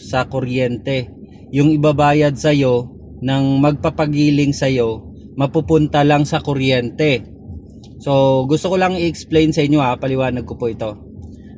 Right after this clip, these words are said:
Ah, una po, ang Shinong rice mill machine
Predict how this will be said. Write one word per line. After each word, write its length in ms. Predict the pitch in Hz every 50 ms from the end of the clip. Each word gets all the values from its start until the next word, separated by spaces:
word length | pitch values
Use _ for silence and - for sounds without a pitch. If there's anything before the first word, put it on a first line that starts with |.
| - -
Ah, 560 | 127 139 139 139 139 135 135 135 131 127 127 123 -
una 240 | 190 208 208 240 240
po, 320 | - - 170 160 160 - - - - - - - - - - - - - - - - - - -
ang 400 | 160 170 175 170 165 170 175 165
Shinong 400 | - 185 175 170 180 180 180 170
rice 320 | 175 170 175 165 - -
mill 160 | 165 160 160
machine 480 | 170 180 165 - 156 143 143 139 143